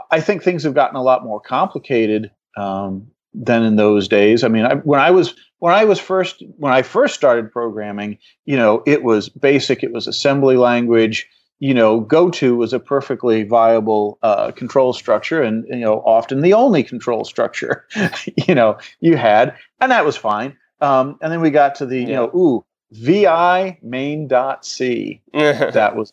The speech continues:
Speaker 1: awesome. That, that's, that still to me is like the, the pinnacle of human achievement, because you could write a program and it was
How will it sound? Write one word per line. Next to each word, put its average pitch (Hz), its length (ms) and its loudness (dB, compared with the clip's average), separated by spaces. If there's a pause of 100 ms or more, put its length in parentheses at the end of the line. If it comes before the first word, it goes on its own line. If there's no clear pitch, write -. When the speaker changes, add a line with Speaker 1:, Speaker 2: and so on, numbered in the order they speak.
Speaker 1:
awesome. - 280 -8 (180)
That, 143 180 2
that's, 175 320 0
that 208 220 0
still 202 240 -2
to 175 80 0
me 170 140 -2
is 143 120 -2
like 139 220 0
the, 135 120 -4
the 139 120 -8 (140)
pinnacle 139 500 0
of 113 100 -2
human 135 300 -6
achievement, 101 460 -8 (320)
because 147 440 0 (280)
you 208 100 2
could 214 140 0
write 220 200 2
a 240 60 -6
program 143 640 0 (640)
and 139 480 0
it 170 180 -2
was 147 460 2